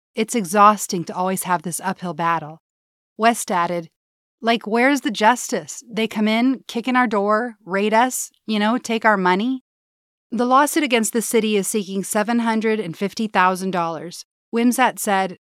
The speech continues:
"What we specifically asked for in this case was just the cash. That's not including loss of damages and product." The Mister Nice Guys D C business is actually operating under a legal loophole, or what some call a legal gray area.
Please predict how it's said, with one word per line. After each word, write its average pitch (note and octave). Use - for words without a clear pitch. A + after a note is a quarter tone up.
"What A#3+
we B3+
specifically B3+
asked G#3+
for B3
in A#3+
this A#3+
case A#3+
was A3
just -
the G#3
cash. D#3
That's G#3
not B3+
including A#3
loss G3
of G3
damages F#3
and D#3+
product." -
The B3
Mister D#4+
Nice B3
Guys A#3
D A3+
C A3+
business G#3+
is C#4
actually B3+
operating F#3+
under F#3+
a F3
legal F#3
loophole, F3
or G3
what G3+
some A3
call G#3
a G3+
legal G3
gray F#3
area. D#3